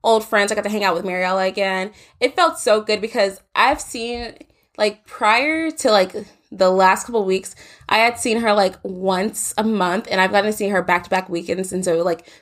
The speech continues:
fueled my soul. Um, and then on Saturday, I went to brunch and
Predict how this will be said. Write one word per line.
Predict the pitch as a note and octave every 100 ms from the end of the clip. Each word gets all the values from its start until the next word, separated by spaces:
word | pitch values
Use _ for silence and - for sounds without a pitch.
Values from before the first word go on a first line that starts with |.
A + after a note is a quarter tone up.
| _
fueled | - F#3 F#3+
my | F#3+ F3
soul. | F#3 - E3+ E3 F3+ A3 C4 - _ _
Um, | - F#3 F#3 F3+ E3
and | F3+ F#3
then | F#3 F#3 F#3 F3+
on | - E3+
Saturday, | F3 - G#3 A3+ D4 G3+ E3 E3+ F3 G#3 _ -
I | F#3+
went | G#3+ C#4
to |
brunch | F#4 G#3+ F#3+ F#3+ D4+ F4+ - - - _ _ _ _ _ - _ _ _ _
and | G#3+ G#3 G3+ G3 G3 F#3+ F#3 F#3 F#3+